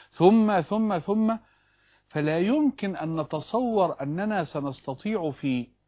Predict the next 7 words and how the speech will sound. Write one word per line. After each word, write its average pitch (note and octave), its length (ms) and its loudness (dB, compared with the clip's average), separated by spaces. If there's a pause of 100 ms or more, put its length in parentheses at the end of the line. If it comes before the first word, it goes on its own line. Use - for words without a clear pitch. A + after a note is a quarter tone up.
(180)
مثلًا E3+ 400 -2
سنة A3+ 440 2
واحدة C#3+ 600 -2 (1040)
أن C#3 320 0
نزيل F#3+ 480 0
ركام G#3+ 420 0
القرون، F#3 720 -2